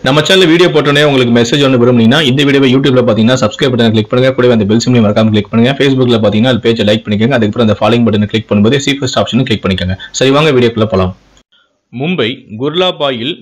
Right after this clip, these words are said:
பஜார் பகுதியில் உள்ள ஒரு கட்டிடத்தின் முதல் மாடியில் குடும்பத்துடன் பதினேழு வயது சிறுமி வசித்து வருகிறார்.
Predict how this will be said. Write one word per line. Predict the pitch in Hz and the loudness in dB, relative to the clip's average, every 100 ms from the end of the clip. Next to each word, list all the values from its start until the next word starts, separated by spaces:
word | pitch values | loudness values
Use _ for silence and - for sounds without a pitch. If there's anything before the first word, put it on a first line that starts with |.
| 104 | -10
பஜார் | 113 131 180 165 | -8 -4 -6 -6
பகுதியில் | 147 135 120 | -10 -8 -8
உள்ள | 120 117 | -6 -6
ஒரு | 110 | -6
கட்டிடத்தின் | 107 104 139 127 113 113 - | -10 -12 -8 -8 -8 -14 -14
முதல் | 107 117 170 185 | -10 -6 -6 -6
மாடியில் | 127 113 101 139 _ | -8 -8 -8 -12 _
குடும்பத்துடன் | 127 170 180 143 143 175 | -8 -6 -6 -6 -8 -8
பதினேழு | 110 123 160 151 | -8 -6 -6 -6
வயது | 123 117 110 | -6 -8 -12
சிறுமி | 107 104 135 | -12 -12 -12
வசித்து | - 107 135 139 104 | -14 -14 -14 -14 -14
வருகிறார். | 95 90 82 | -12 -14 -16